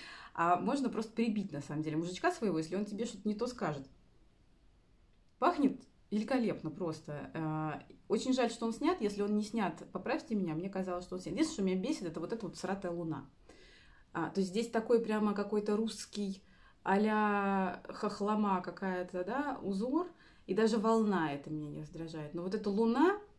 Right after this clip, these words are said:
ну, малышарики, малышарики, приходите поскорее, малышарики. А, а аромат,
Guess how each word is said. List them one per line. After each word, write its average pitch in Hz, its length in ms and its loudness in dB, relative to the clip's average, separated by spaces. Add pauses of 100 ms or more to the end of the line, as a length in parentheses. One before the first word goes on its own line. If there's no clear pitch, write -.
(720)
ну, 240 200 0
малышарики, 240 600 4
малышарики, 214 580 2
приходите 196 480 -4
поскорее, 202 400 0
малышарики. 190 760 -2
А, 160 380 0
а - 20 0
аромат, 233 320 4